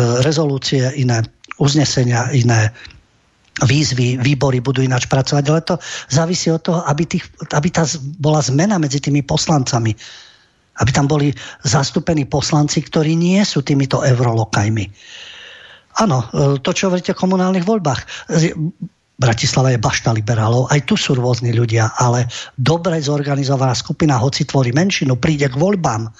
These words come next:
tak tie voľby vyhráva. To nie je referendum, že musí prísť viac ako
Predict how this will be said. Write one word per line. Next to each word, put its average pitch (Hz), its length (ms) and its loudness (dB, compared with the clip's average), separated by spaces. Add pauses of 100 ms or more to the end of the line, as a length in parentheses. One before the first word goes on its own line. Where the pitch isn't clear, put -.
(320)
tak - 240 -4
tie 135 80 0
voľby 127 240 0
vyhráva. 117 480 0 (320)
To 160 80 4
nie 233 160 4
je 156 80 0
referendum, 131 480 0
že 123 80 -2
musí 127 320 0
prísť 117 240 0
viac 117 240 2
ako 113 160 0